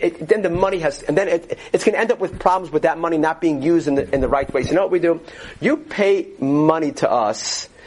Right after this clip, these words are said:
not for the fruit, but for the expenses that we put in in order to harvest the,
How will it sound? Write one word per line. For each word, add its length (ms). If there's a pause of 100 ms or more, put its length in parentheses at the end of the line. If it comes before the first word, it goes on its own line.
(160)
not 400
for 160
the 80
fruit, 580 (560)
but 240
for 200
the 140
expenses 580
that 100
we 100
put 240
in 140
in 80
order 160
to 120
harvest 380
the, 80